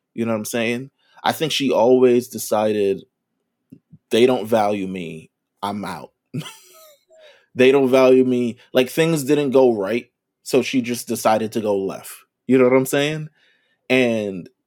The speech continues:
I think with her skill set, um, I don't think she's a particular st-, I don't see them doing any other major rating. The, the women's might not drop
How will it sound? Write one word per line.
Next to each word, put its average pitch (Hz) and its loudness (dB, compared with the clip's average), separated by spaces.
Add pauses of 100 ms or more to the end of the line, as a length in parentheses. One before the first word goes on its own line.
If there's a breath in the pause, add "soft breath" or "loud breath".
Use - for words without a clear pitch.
(1000)
I 135 -2
think 156 -6
with 143 -2
her 131 2
skill 127 0
set, 92 -4 (500)
um, 82 -12 (500)
I 123 2
don't 143 0
think 147 -4
she's 127 -2
a 120 -2
particular 107 -10
st-, - -18
I 110 0
don't 120 -4
see 110 -10
them 95 -12
doing 92 -6
any 85 -10
other 85 -8
major 87 -10
rating. 82 -10
The, 117 -10 (200 loud breath)
the 120 -4
women's 117 -2
might 107 -6
not 98 -8
drop 90 -6